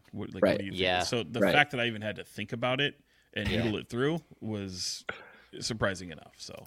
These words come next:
Speaker 1: yeah, no, it, it's, it's surprising.
Speaker 3: Yeah, they can be there. I, I mean, there's nothing to say they can't, but, I mean,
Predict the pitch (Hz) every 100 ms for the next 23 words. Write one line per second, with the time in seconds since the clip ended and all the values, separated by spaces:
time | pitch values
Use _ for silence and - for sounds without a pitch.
0 | - 131 110 127 123 107 123 147 - -
1 | 117 - 104 - - _ _ - - -
2 | 240 302 - 359 135 104 98 143 123 -
3 | _ - 131 147 147 143 135 - - 170
4 | 156 170 - 107 98 104 85 85 - 80
5 | - - _ - 139 101 87 85 -